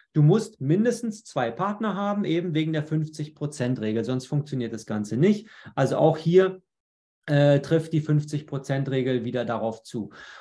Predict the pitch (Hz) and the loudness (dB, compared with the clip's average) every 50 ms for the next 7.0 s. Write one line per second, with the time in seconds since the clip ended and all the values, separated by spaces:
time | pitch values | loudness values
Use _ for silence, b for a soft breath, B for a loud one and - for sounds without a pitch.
0 | B _ 139 139 139 - 262 269 262 - 240 226 208 196 196 185 190 - - 202 | B _ 2 2 4 4 2 2 2 2 2 4 4 4 4 2 0 0 0 2
1 | 208 214 160 131 123 139 170 170 156 - - 165 151 151 147 - 143 131 127 113 | 4 4 4 4 4 4 2 0 -2 -4 -8 -8 -8 -8 -6 -4 -2 -2 -2 -2
2 | 101 104 123 170 208 208 - _ b b b b b _ _ 135 123 - - 151 | 0 0 0 0 0 -2 -8 _ b b b b b _ _ -6 -4 0 2 2
3 | 160 156 156 156 135 143 139 139 139 135 131 131 135 139 143 127 120 110 - - | 2 2 2 0 2 2 0 0 -2 -2 -2 0 0 -2 0 -2 -4 -6 -6 -6
4 | 208 226 - 190 202 196 196 - 196 196 - - 208 208 214 214 214 214 - _ | -4 -4 -2 -2 -2 -4 -4 -6 -8 -8 -4 -4 -4 -2 -2 -2 -2 -4 -8 _
5 | _ _ _ _ _ _ _ _ _ _ _ _ _ _ _ _ 151 147 143 - | _ _ _ _ _ _ _ _ _ _ _ _ _ _ _ _ -2 -2 -2 0
6 | - 214 214 202 196 190 175 196 175 160 156 139 135 151 165 180 185 185 - | 0 0 2 2 0 0 0 -2 0 0 0 0 2 2 0 0 -2 -4 -8